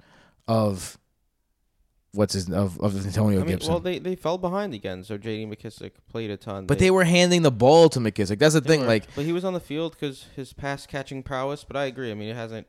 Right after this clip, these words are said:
Speaker 2: obviously, it's not been, uh, ideal by any mean, um, for Antonio Gibson. The
Speaker 1: Less
Speaker 2: last
Speaker 1: than
Speaker 2: couple weeks,
Speaker 1: fifty percent
Speaker 2: but
Speaker 1: of the
Speaker 2: they've also
Speaker 1: snaps each of the last two games for Gibson.
Speaker 2: But they've also been playing from behind the last two weeks, and we know that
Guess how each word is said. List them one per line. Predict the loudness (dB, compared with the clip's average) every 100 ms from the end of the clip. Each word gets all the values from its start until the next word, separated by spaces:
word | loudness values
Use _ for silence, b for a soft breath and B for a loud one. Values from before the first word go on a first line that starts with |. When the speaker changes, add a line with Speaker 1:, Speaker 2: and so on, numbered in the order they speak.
| _
Speaker 2:
obviously, | -14 -14 -14 -16
it's | -14
not | -14 -14
been, | -14 -14
uh, | -14 -16 -18 _ _
ideal | -18 -14 -12 -10 -12 -16 _ _ _
by | -16 -12 -12
any | -12
mean, | -12 -12 -14 -16 _ _ -18
um, | -14 -14 -16
for | -18 -14
Antonio | -12 -10 -12 -12
Gibson. | -12 -14 -6
The |
Speaker 1:
Less | 4 4
Speaker 2:
last | 4
Speaker 1:
than | 2
Speaker 2:
couple | 2
weeks, | 2
Speaker 1:
fifty | 2
percent | 0 2 0
Speaker 2:
but |
Speaker 1:
of |
the | 0
Speaker 2:
they've |
also | 0
Speaker 1:
snaps | 2 2 0
each | -2
of | 2
the | 4
last | 4 2
two | 0
games | 0 -2
for | -2
Gibson. | -2 -2 -4
Speaker 2:
But | -6
they've | -6
also | -6 -6
been | -8
playing | -8 -8
from | -8 -10
behind | -6 -6 -6
the |
last | -8 -8 -10
two | -12
weeks, | -12 -10
and | -8 -8
we | -8
know | -6 -4 -4 -4
that | -6 -6